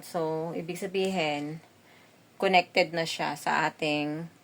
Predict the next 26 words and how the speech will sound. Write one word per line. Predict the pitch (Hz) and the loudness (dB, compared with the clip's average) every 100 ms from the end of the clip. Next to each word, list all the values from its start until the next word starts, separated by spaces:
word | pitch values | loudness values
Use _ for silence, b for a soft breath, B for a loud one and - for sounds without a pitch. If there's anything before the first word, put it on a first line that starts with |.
| - | -14
cellphone. | - 175 156 160 165 143 131 185 | 2 4 4 2 0 0 0 -6
Dito | 156 165 | -6 -4
sa | 165 | -4
cellphone | 160 156 147 160 156 156 | 0 0 0 0 0 0
na | |
ginagamit | 147 151 147 139 135 135 - - | 0 0 0 2 2 0 -6 -10
ko. | 131 | -4
Kasi | 123 175 196 | 0 0 0
hindi | 190 | 0
ko | 190 | 4
pa | 185 185 | 6 6
siya | |
na-connect | 185 170 165 175 165 147 | 4 4 2 0 0 0
sa | 151 | -2
iba | 147 | 0
kong | 147 147 | 0 -2
cellphone. | 156 143 135 - 143 135 - B B B B | -2 -2 -2 -4 -4 -4 -10 B B B B
Ngayon | 220 220 233 | 6 10 12
naman, | 233 214 180 170 175 180 185 - - - | 12 10 10 8 4 -2 -6 -14 -14 -2
ipapakita | 190 190 202 190 185 185 | 6 8 8 4 4 2
ko | |
sa | 185 | 2
inyo | 170 165 151 147 147 | 2 2 2 0 2
kung | 175 185 190 | 4 4 6
paano | 190 180 170 170 | 8 8 6 2
siya | 175 160 135 135 151 | -2 0 0 -2 -6